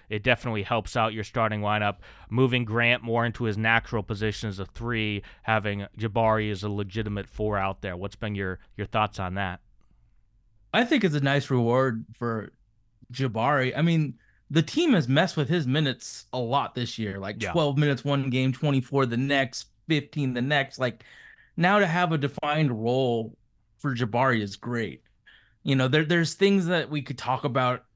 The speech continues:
Speaker 2: like talking about his game and stuff, but the effort he plays with is really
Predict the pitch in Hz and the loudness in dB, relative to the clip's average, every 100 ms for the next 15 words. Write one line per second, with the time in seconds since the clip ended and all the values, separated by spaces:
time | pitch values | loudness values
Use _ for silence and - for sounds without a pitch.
0 | - 123 98 - - 127 139 135 123 117 | -4 -4 -4 -10 -6 -2 0 2 2 0
1 | - _ 104 98 117 131 139 - 156 - | -4 _ -8 -2 0 0 0 2 2 2
2 | 135 - _ _ 160 160 220 226 180 - | -2 -2 _ _ 2 4 4 4 2 0
3 | 135 139 151 160 135 120 107 120 131 117 | 2 2 2 2 0 -2 -2 0 2 2
4 | 110 - | 0 -4